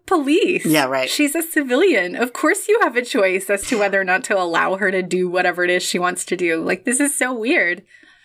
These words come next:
Speaker 2: Right. Well, it's like a friend of mine was, I was watching this with,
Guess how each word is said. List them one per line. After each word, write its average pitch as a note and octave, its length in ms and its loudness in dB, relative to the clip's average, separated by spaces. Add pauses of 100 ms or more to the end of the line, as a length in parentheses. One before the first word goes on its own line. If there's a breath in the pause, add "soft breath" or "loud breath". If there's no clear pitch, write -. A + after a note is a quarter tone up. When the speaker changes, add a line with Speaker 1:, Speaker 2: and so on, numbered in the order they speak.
(360 soft breath)
Speaker 2:
Right. F3+ 220 2
Well, E3+ 120 2
it's F#3 100 0
like G3 140 2
a F3 40 -4
friend E3+ 140 2
of D#3 60 4
mine C#3 220 0
was, B2+ 500 -4
I C#3+ 100 2
was C3 120 -2
watching C#3 300 0
this B2 160 -2
with, A#2+ 300 -2